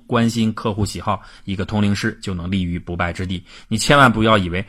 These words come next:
这些技巧只在西方被琢磨透了，在中华帝国，这早就是江湖人士熟稔的技能。江湖上有江相派，他们的心理盘问技能称为十三黄。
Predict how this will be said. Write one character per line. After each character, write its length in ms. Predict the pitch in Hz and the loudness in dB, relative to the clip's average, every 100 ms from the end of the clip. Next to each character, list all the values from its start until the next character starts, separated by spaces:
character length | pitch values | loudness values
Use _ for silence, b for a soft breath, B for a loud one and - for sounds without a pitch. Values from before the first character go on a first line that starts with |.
| B | B
这 100 | - | -6
些 140 | 110 117 | 0 0
技 160 | 120 | 2
巧 180 | 107 85 85 | 0 -2 -4
只 140 | 101 | -6
在 160 | 95 98 | -2 -2
西 280 | - 151 | 0 2
方 120 | 131 107 | 4 4
被 140 | 101 | 2
琢 140 | 95 | 0
磨 100 | 90 | -4
透 180 | 90 101 | -2 -4
了， 120 | 85 - B | -6 -10 B
在 160 | - 101 | -8 -2
中 200 | 123 117 | 2 4
华 160 | 95 | 2
帝 160 | 98 95 | 2 -2
国， 220 | 87 95 B B | -2 -6 B B
这 100 | 117 | -2
早 240 | - 78 | 2 2
就 120 | 113 | 2
是 120 | 117 | 0
江 240 | 98 117 110 | 0 0 0
湖 160 | 113 | 0
人 160 | 101 92 | -2 -2
士 200 | - 101 | -2 -4
熟 320 | - 113 123 | -2 0 2
稔 120 | 120 | 2
的 120 | 82 87 | 0 -4
技 160 | 104 | -4
能。 160 | 85 87 - B B | -4 -6 -12 B B
江 240 | - 160 165 | 2 4 4
湖 160 | 117 | 0
上 180 | 113 98 | -2 -2
有 160 | 85 80 | -4 -4
江 300 | 120 127 131 | -2 0 0
相 180 | 117 | -2
派， 220 | 92 95 - b b | -2 -8 -12 b b
他 180 | - 160 | 2 4
们 140 | 151 | 4
的 80 | 107 | 0
心 220 | - 127 | -2 0
理 100 | 120 | 0
盘 240 | - 104 117 | -2 -2 0
问 140 | 113 | 0
技 160 | 131 104 | 0 0
能 180 | 98 - | -2 -4
称 180 | 123 107 | -2 -2
为 160 | 98 - | -2 -6
十 300 | - 98 104 | -8 -6 -4
三 240 | 135 127 | 0 -2
黄。 240 | - 104 | -4 -10